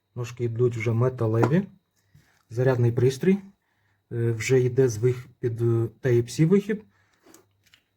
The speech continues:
пульт дистанційного керування, перехідник під штатив, кріплення для рівня, щоб чіпляти його, два акумулятори. Акумулятори вже йдуть покращені.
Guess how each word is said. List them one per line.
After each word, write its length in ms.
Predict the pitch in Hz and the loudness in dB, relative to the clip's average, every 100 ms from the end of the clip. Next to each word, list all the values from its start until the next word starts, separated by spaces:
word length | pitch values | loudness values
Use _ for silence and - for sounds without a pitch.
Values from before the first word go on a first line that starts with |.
| _ _ _ | _ _ _
пульт 180 | 139 120 | 0 0
дистанційного 560 | 120 127 123 131 117 | 0 -2 0 0 0
керування, 640 | 117 117 110 151 196 185 185 - _ _ _ _ _ | 0 -2 2 4 4 4 2 -4 _ _ _ _ _
перехідник 640 | 123 120 117 117 131 123 - | -6 -4 -4 0 0 0 -2
під 240 | 123 117 | -6 -6
штатив, 580 | - - - 196 196 - _ _ _ _ _ _ | -4 -4 2 2 2 -8 _ _ _ _ _ _
кріплення 640 | - 143 160 180 180 185 - _ | -8 -2 2 4 4 2 -4 _
для 380 | 143 143 156 156 | -10 0 2 4
рівня, 340 | 151 156 151 147 | 4 4 4 2
щоб 200 | - - | 0 -10
чіпляти 440 | 151 147 143 143 | -6 -2 -2 0
його, 260 | 135 135 143 _ _ _ _ _ _ _ _ - | 0 0 -2 _ _ _ _ _ _ _ _ -4
два 320 | 117 127 127 | 0 4 4
акумулятори. 680 | 120 117 117 120 - 180 180 | 2 2 4 2 2 2 2
Акумулятори 580 | - 139 135 135 123 | 2 2 2 2 0
вже 200 | 120 123 | -2 2
йдуть 380 | 127 117 123 - _ _ _ - | 2 0 -4 -6 _ _ _ -10
покращені. 640 | 120 - 120 120 160 175 | -6 0 0 2 0 2